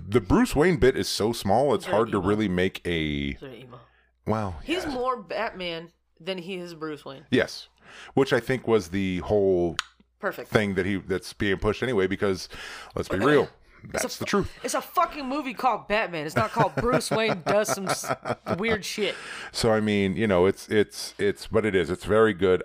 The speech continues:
Speaker 1: Um, it's hard for me to say which one is better. I'll be honest. It, out of the two, it's hard for me to say which one was better, and I still, and I missed fifteen minutes of it, and I'm still having a hard time
Speaker 2: You
Speaker 1: saying
Speaker 2: didn't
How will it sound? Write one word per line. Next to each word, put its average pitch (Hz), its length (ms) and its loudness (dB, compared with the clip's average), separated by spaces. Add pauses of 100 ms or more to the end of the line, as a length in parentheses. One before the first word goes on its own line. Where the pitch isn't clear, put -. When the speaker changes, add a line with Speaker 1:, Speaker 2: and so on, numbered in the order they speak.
Speaker 1:
Um, 80 560 0 (1900)
it's 113 180 -2
hard 113 300 4
for 123 100 -4
me 110 100 0
to 98 80 -2
say 95 200 2
which - 440 -2
one 87 240 -2
is 82 200 -2
better. 76 300 0 (160)
I'll 87 100 2
be 85 120 2
honest. 76 400 -4
It, - 140 -2 (160)
out 92 180 2
of 92 60 -2
the 98 60 2
two, 101 340 2
it's 90 100 0
hard 90 180 4
for - 80 -4
me 85 80 0
to 78 60 -4
say 85 140 0
which 80 180 -2
one 82 120 -2
was 76 120 -4
better, 82 260 2
and 82 260 -4
I 90 140 -2
still, 92 420 0
and 92 140 0
I 117 80 2
missed 120 240 -2
fifteen 90 400 -2
minutes 76 220 -4
of 71 120 -4
it, - 140 -10
and 90 160 -2
I'm 85 140 0
still 107 260 0
having 82 220 0
a - 20 -4
hard 80 140 -2
time 80 160 -2
Speaker 2:
You - 60 -8
Speaker 1:
saying 85 120 0
Speaker 2:
didn't - 20 0